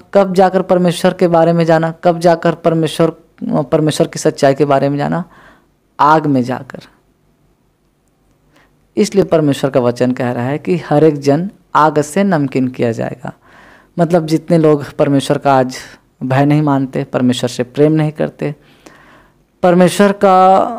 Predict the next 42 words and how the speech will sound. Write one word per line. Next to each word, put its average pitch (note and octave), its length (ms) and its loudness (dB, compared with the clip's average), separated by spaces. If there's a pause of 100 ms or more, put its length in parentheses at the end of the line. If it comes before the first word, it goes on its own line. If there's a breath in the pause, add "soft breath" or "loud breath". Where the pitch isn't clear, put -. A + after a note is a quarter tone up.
(340)
कोई F#3 140 6
जिक्र F#3 400 2
नहीं F3 180 4
करते D3+ 300 0
अपने C#3 240 0
जीवन C#3 300 2
में, C#3+ 340 0 (380)
पवित्र D3 320 2
परमेश्वर C#3 480 0
का C#3 100 -2
अपने C3+ 200 -2
होठों B2 300 -4
में B2+ 100 2
नाम B2 280 2
नहीं D3 220 -2
लेते, C#3+ 400 -8 (680 soft breath)
पवित्र D3+ 320 2
परमेश्वर C#3+ 480 -2
की C#3 120 -10
महिमा B2+ 300 -2
के B2+ 160 -8
लिए B2+ 140 -2
गीत C3 340 -6
नहीं C#3 220 -4
गाते, C#3 400 -12 (540)
पवित्र E3+ 320 4
परमेश्वर D#3 500 0
को D3+ 120 -2
अपने D3+ 240 -2
जीवन C#3 320 -2
में C#3+ 280 -4
पहला C3 320 -2
स्थान C3+ 280 -6
नहीं B2 160 -4
देते, B2 260 -8 (3000)
वो C3+ 60 -2
नर्क C3+ 380 2
की C3 220 -4
आग A#2+ 240 0
में C3 240 -4
पड़े A#2 220 -2
होकर A#2 420 -6